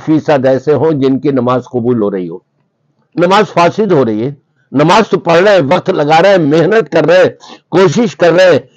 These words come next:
لیکن وہ ضائع جا رہی ہے۔ اور وہ کس طرح؟ جیسا کہ میں نے پچھلے کلپ میں آپ کو یہ بتایا تھا کہ اس، اس طریقے سے نماز ضائع ہو جاتی ہے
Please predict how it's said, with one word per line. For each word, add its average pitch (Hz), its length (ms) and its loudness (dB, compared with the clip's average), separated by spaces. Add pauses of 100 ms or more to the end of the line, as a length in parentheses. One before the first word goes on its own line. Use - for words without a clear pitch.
(120)
لیکن 175 640 0
وہ 175 260 2
ضائع 139 520 0
جا 131 260 0
رہی 104 340 -6
ہے۔ 90 160 -6 (480)
اور 131 160 0
وہ 151 180 0
کس 160 220 -8
طرح؟ 127 260 0 (400)
جیسا 135 320 -2
کہ 147 140 -2
میں 131 160 0
نے 123 80 0
پچھلے 139 500 0 (1400)
کلپ 139 200 0
میں 135 120 -2
آپ 123 240 -2
کو 131 80 -2
یہ 123 160 0
بتایا 117 420 2
تھا 123 280 0 (360)
کہ 131 220 0
اس، 165 220 -2
اس 151 200 -4
طریقے 127 480 0
سے 131 220 -2
نماز 117 420 -2
ضائع 107 320 -2
ہو 107 200 -4
جاتی 110 420 -2
ہے 127 140 2